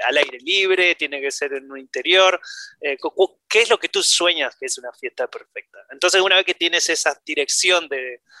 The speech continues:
del que está imaginando, eh, la obra, o en este caso la fiesta, u-, uno puede empezar a, a hacer el trabajo del productor, que es, "Ok, tengo lo-, los objetivos para esta fiesta, ahora vo-,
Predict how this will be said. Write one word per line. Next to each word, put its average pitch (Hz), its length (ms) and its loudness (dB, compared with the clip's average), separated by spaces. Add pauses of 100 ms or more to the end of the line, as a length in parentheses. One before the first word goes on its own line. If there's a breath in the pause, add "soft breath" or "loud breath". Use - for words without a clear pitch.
(220 soft breath)
del 135 160 -4
que 135 100 -6
está 165 180 0
imaginando, 156 1000 -2
eh, 127 580 -10
la 131 180 4
obra, 165 360 6
o 131 60 -2
en 135 60 -6
este - 180 -6
caso 139 280 -2
la 131 100 -2
fiesta, 170 500 -2 (520 soft breath)
u-, - 180 -10
uno 190 280 -2
puede 165 220 2
empezar 151 480 -2
a, 135 160 2
a 127 440 -8
hacer 156 260 -6
el 147 100 -8
trabajo 147 380 0
del 147 100 -2
productor, 151 540 -4
que 143 160 -4
es, - 220 -8
"Ok, 185 160 -4 (880)
tengo 151 640 -6
lo-, 139 280 -8
los 147 180 -6
objetivos 185 520 -2
para 156 180 -2
esta 156 180 -8
fiesta, 175 440 -4
ahora 151 240 2
vo-, 147 180 -6